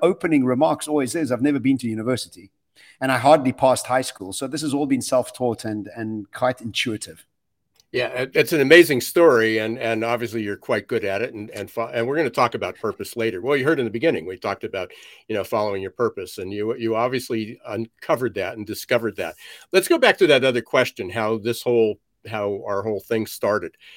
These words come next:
Speaker 2: is, you know, what are we gonna do now? I mean, you know, so we got this G P T thing, uh, robots are, are taking over our lives. You know, this whole conversation's about plagiarism. I mean,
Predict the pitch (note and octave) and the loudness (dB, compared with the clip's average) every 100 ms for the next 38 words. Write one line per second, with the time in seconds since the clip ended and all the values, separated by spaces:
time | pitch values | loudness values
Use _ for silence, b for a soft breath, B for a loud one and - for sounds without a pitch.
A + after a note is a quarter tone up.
0 | B B - B2 A#2+ A#2+ A#2 - - - | B B -6 0 2 2 0 -6 -16 -6
1 | D3+ C#3+ C3 A#3+ E4 C#4+ A3 B2+ D3+ G#3+ | 0 0 4 4 4 2 2 4 2 2
2 | D2 - - _ G#2 A#2 A#2 A#2 - A2+ | -4 -12 -20 _ -4 -2 -2 -4 -6 -6
3 | A2 A#2 C#3 C3+ D#3+ F#3 C#3+ - C3 D3+ | -6 -2 0 2 0 -2 -4 -6 -6 -6
4 | B2+ - C3 C3 C3+ C#3+ C#3 - A2+ F#2+ | -8 -6 -4 -2 -4 -2 -6 -10 -6 -4
5 | F#2 A2+ C3 B2+ A#2+ - G#2+ _ b b | -2 0 2 2 0 -2 -4 _ b b
6 | G#2+ C#3 C3 C3 B2+ A#2 A2 G#2 A#2+ D3 | -2 0 0 0 0 2 0 0 2 4
7 | C#3 C3 B2 - B B - G#2+ G2+ G2+ | 6 4 0 -10 B B -10 -6 -6 -6
8 | - A#2 A#2 A2+ G#2 - A2+ - G2+ F#2 | 0 0 2 -4 -4 0 -2 -2 -10 -8
9 | G2+ - D3+ C3 C3 B2+ A#2+ A#2+ A2+ G#2+ | -8 -2 -2 0 0 0 2 0 0 -2
10 | G2+ G2+ | -4 -8